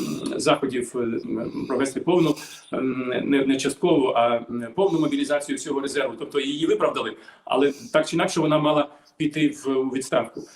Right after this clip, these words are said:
Е, і був обраний новий уряд, зокрема тоді вперше прийшов, е, до влади, е, майбутній, е, легендарний ізраїльський,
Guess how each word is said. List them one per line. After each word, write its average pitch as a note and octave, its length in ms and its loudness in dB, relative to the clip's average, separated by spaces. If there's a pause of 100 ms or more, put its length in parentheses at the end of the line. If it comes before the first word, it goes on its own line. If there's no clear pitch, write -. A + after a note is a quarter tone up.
(200)
Е, B2 280 0
і B2 200 -2
був A#2 500 -6
обраний C3 680 2
новий B2+ 260 2
уряд, E3+ 260 4
зокрема B2+ 340 -2
тоді B2+ 200 -8
вперше C3 340 -2
прийшов, B2+ 500 -4 (600)
е, C3 100 2
до B2 140 0
влади, B2 640 4 (100)
е, A2+ 120 -4
майбутній, A#2+ 760 0
е, G2 40 -4 (440)
легендарний A#2 480 2
ізраїльський, A2+ 520 0